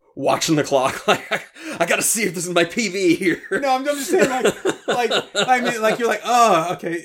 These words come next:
Speaker 2: oh, yeah." It's like, "Oh, it's like getting a blowjob from a shark." Uh,
Speaker 1: Well, that was, I mean, that, that was, like, more towards the end. 'Cause that was when it was like, oh, she had to prove that she was impressive with the whole deep throating thing, on-, only to realize, no, it's,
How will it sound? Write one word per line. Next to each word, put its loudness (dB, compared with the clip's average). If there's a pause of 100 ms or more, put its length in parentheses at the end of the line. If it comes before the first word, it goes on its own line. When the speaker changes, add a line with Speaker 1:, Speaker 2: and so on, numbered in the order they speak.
Speaker 2:
oh, 0
yeah." -2
It's -14
like, -10
"Oh, -8
it's -4
like -4
getting -6
a -10
blowjob -4
from -10
a -8
shark." -8 (200)
Uh, -2
Speaker 1:
Well, 2
that 4
was, -2
I 4
mean, 0
that, -2
that -2
was, -4
like, -2
more 0
towards -6
the -6
end. -8 (680)
'Cause -4
that 2
was -4
when 2
it -4
was -6
like, 2
oh, 4
she -6
had -6
to -4 (200)
prove -4
that -2
she -6
was -8
impressive 0
with -10
the -4
whole 4
deep -6
throating -2
thing, -2
on-, -6 (420)
only -4
to -6
realize, 0
no, 4
it's, 2